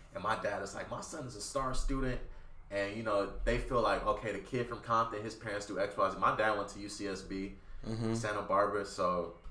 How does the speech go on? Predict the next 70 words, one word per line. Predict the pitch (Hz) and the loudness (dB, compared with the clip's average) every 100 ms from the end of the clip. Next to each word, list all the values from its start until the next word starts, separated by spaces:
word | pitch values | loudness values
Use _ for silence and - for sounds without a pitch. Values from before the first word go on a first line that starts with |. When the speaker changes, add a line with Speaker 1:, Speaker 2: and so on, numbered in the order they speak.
| - | -2
Speaker 1:
my | 87 | -2
teacher | - 147 - | 0 -2 0
went | 117 - | 0 0
to | 104 | -2
U | |
C | 98 104 | -6 -4
S | 92 | -4
B. | - 87 | -4 -2
Oh, | 87 | -2
now | 87 107 | 2 2
that, | 104 104 | 2 2
now | 120 | 2
you | 120 | 2
can | 120 101 | -2 -8
see | - 104 | -8 -8
the | |
humanity | 95 95 107 147 131 101 98 | -8 -4 4 4 4 0 -4
in | |
me | 98 | -6
'cause | 95 92 | -6 -6
we, | 98 107 | -4 -6
we | 95 | -4
went | 113 104 | -2 -4
to | 98 | -4
the | - | -10
same | - 101 92 | -8 -8 -8
school | - 110 | -4 -2
and | 95 | -2
then | 92 | 0
my | 85 | -2
kid. | - 147 120 - - 113 | 0 2 2 0 -4 -6
Speaker 2:
Mm-hmm. | 110 117 | -2 0
Speaker 1:
So | 123 104 92 90 87 - - - - | 2 4 6 4 -2 -12 -20 -18 0
I | 101 | 2
had | 104 110 - | 4 0 -2
to | 92 | -4
earn | 101 104 | -2 0
that | 107 131 | 0 -2
type | 110 98 | -2 -4
of | 95 | -6
respect | 95 101 95 | -10 -10 -10
through | 95 | -10
something | - 98 98 | -10 -10 -10
like | 92 90 - | -10 -10 -10
that. | - 90 | -10 -8
But | 87 82 - - - - | -6 -6 -8 -20 -20 -8
unfortunately, | 101 - 120 123 117 110 110 107 107 | -6 -4 -4 -2 -6 -8 -6 -8 -4
every, | 104 107 110 95 85 - | -2 -2 -2 -8 -10 -14
you | 104 | -12
know, | 101 95 90 | -10 -8 -2
black | 101 90 - | 0 0 -2
child, | 120 110 104 | 0 0 2
every | 104 101 | -2 -6
black | 107 104 95 | -4 -4 -4
boy | 101 104 | -4 -4
doesn't | 90 85 85 | -2 -2 -2
have | 98 95 92 | -2 -2 -4
that | 90 | -6
support | - - 110 - | -10 -8 -6 -6
system. | - 95 - 92 | -8 -10 -10 -12
Speaker 2:
Facts. | - 104 101 95 90 | -10 -8 -6 -6 -6
Speaker 1:
And | |
they | 95 104 | -4 -4
dealing | 104 92 90 | -4 -6 -6
with | 90 | -8
the | 90 | -8
system, | - 120 117 120 104 | -6 -4 -4 -6 -6
they | 101 | -6
dealing | 101 92 90 | -6 -6 -8
with, | 90 | -12